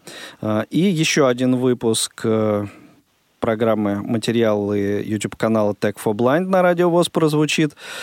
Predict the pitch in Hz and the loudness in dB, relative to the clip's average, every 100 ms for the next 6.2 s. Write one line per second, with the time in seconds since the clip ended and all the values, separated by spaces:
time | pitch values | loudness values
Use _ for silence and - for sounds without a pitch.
0 | - - 127 123 131 135 127 127 131 127 | -6 0 2 2 2 2 0 2 2 2
1 | - 113 117 - 120 110 117 113 110 - | -2 -4 -2 0 0 2 2 2 0 -6
2 | - 113 104 110 107 113 110 110 101 - | -8 -4 -2 -2 -2 0 2 0 0 -4
3 | 110 147 202 214 - - - 113 120 170 | -4 0 0 0 -10 -16 -4 0 2 2
4 | - 113 113 139 143 120 110 113 147 - | 0 -2 2 2 2 0 2 2 0 0
5 | 135 143 143 120 110 110 107 131 139 135 | 0 2 2 0 2 2 2 2 4 4
6 | 127 | 2